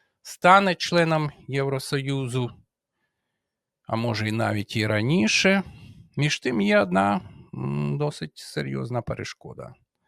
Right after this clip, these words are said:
Ця перешкода має своє ім'я і прізвище. Це Віктор Орбан, прем'єр-міністр Угорщини, який особисто очолив кампанію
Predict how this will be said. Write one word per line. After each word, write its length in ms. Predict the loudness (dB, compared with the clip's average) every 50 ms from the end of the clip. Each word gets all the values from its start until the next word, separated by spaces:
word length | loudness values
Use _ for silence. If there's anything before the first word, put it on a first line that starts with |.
| _ _ _ _ _ _ _ _ _ _
Ця 160 | -4 -2 0
перешкода 560 | 0 0 0 -2 -4 -4 -4 -2 0 0 0
має 460 | 0 0 0 0 0 -2 -2 -4 -10 -16 -20
своє 340 | -12 -8 -6 -4 -4 -4
ім'я 380 | -4 -4 -6 -4 -4 -2 -2 -4
і 80 | -4 -6
прізвище. 800 | -8 -10 -14 -12 -12 -14 -14 -14 -14 -12 -14 -14 -16 -18 -20 _ _ _ _ _ _ -14 -8
Це 200 | -6 -6 -6 -8 -10 -12
Віктор 400 | -12 -12 -12 _ -14 -16 -16 -14 -14
Орбан, 460 | -12 -12 -12 -12 -14 -16 -18 -20 -20 _ _ _ _ _ _ _ _ _ _ _ _
прем'єр-міністр 840 | -10 -8 -6 -6 -6 -6 -6 -6 -6 -6 -8 -10 -14 -20 -20 -20 _ _ _ _ _ _ -10
Угорщини, 580 | -6 -4 -4 -4 -6 -6 -8 -10 -10 -10 -10 -12 _ _ _ _ _ _ -6
який 300 | -6 -4 -4 -6 -8 -8 _
особисто 680 | -2 0 0 2 2 0 0 0 -2 -4 -4 -4 -4 -4
очолив 460 | -4 -4 -4 -4 -2 -2 -2 -2 -4
кампанію 720 | -4 -2 -2 -2 -2 -2 -2 -2 0 0 0 0 -2 -2